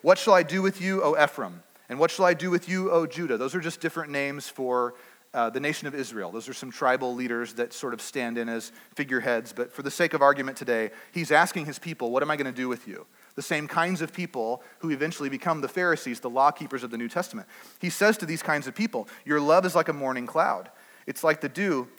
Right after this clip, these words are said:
that goes early away. It's here and then it's gone."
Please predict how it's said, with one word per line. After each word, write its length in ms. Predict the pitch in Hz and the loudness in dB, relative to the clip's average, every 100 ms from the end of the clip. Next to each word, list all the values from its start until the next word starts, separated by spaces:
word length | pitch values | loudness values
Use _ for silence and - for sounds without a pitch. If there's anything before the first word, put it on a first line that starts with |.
| - - | -12 -10
that 160 | - 127 | -10 -2
goes 340 | 147 151 147 - | 0 0 -2 -2
early 360 | 151 143 143 143 | 0 0 -2 -2
away. 400 | 127 123 98 90 | -2 -2 -4 -10
It's 160 | 131 - | -14 -12
here 240 | 160 147 | -6 -6
and 120 | 135 | -6
then 60 | 127 | -10
it's 140 | 120 | -12
gone." 320 | - 110 92 | -10 -10 -10